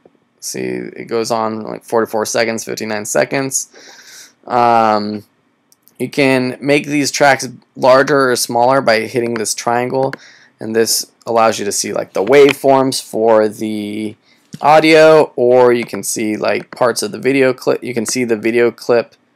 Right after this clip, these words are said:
uh, and an i-, image from that video clip, uh, so it's easy to tell what that clip is. So you'll be spending a lot of time doing, working with the timeline. Over here you have your, uh, audio, um, meters.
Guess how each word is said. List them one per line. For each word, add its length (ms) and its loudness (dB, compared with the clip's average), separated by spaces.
uh, 100 -6
and 340 -10
an 20 -16
i-, 220 0
image 360 -2
from 160 -4
that 160 0
video 260 0
clip, 380 -2
uh, 160 -10
so 220 -4
it's 300 -8
easy 240 -2
to 100 0
tell 260 0
what 180 -2
that 180 -4
clip 260 -6
is. 480 -8
So 300 0
you'll 180 0
be 100 -6
spending 320 -2
a 40 0
lot 180 4
of 80 -2
time 280 -4
doing, 400 -8
working 340 -8
with 140 -8
the 120 -14
timeline. 600 -8
Over 260 4
here 340 6
you 180 2
have 460 4
your, 720 4
uh, 380 0
audio, 840 2
um, 680 -4
meters. 560 0